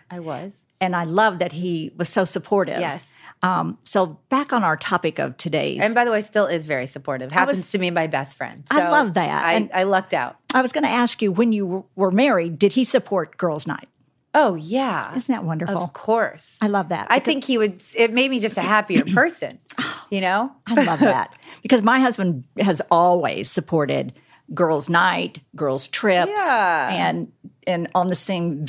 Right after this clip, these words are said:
Speaker 2: same vein, he's the one that encouraged me to do this podcast.
Speaker 1: Great. Yes.
Speaker 2: So I love that.
Speaker 1: Yeah, we all need cheerleaders in our life.
Speaker 2: Yes, we do.
Speaker 1: Yeah.
Speaker 2: And I think
Speaker 1: And my girls, by the way, are my biggest cheerleaders.
Speaker 2: Isn't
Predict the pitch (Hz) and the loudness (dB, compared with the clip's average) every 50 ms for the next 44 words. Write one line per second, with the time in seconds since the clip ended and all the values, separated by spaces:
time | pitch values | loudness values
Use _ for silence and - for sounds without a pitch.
0 | - - - - - 185 175 165 156 170 170 202 175 147 139 175 170 - _ _ | -10 -10 -4 0 0 0 0 0 2 2 2 2 2 0 -2 -4 -4 -6 _ _
1 | _ - - - - 247 233 - 226 170 160 151 165 170 151 151 - - _ _ | _ -18 -10 -6 -4 -2 -2 -2 -2 -4 -4 -4 -4 -4 -4 -4 -6 -8 _ _
2 | 160 135 - 175 170 156 - 160 147 160 170 165 151 147 160 202 - - - 302 | -8 -4 -4 -4 -4 -4 -4 -6 -6 -6 -4 -4 -2 -2 -2 -4 -4 -4 -4 -4
3 | 294 220 - 185 131 - - - - - - - 175 170 196 208 185 135 - - | -4 -2 -2 -2 -2 -2 -2 -6 -8 -10 -10 -10 -2 0 2 2 2 0 -6 -12
4 | - - 165 180 190 190 202 185 170 151 - - - _ - 196 220 185 196 208 | -18 -8 -2 -2 0 0 0 0 0 -2 -4 -6 -8 _ 0 2 2 4 4 2
5 | 196 - 156 - - - - - 294 330 302 185 160 165 190 202 220 226 220 190 | 2 0 -2 -6 -6 -6 -6 -2 0 2 2 2 0 -4 -6 -6 -6 -4 -4 -6
6 | 175 160 - - 170 165 156 156 156 151 151 151 - 147 143 139 143 139 131 143 | -6 -8 -6 -4 -4 -4 -2 -4 -4 -4 -6 -8 -8 -10 -8 -6 -6 -6 -8 -8
7 | 156 196 196 214 196 - - 190 185 165 165 - - 185 190 196 180 - - - | -6 -6 -6 -6 -6 -6 -6 -6 -4 -4 -4 -4 -2 -2 -4 -4 -6 -10 -14 -16
8 | _ - 170 165 170 180 - - 208 196 180 160 - - - - 208 220 214 214 | _ -2 0 0 0 0 0 -2 -4 -2 -2 -6 -8 -10 -4 -2 2 2 2 2
9 | 208 190 220 240 254 233 202 190 196 - - - - 185 175 165 175 175 170 160 | 2 4 4 4 6 4 2 0 -4 -10 -16 0 2 2 4 4 2 2 2 2
10 | 156 156 - 170 175 165 165 151 147 180 180 165 165 156 - - 143 127 127 127 | 2 2 0 0 -2 0 -2 -2 0 0 0 0 -2 -6 -6 -8 -10 -10 -10 -10
11 | 123 - - - - - 175 160 147 | -12 -14 -16 -18 -16 -12 -10 -10 -6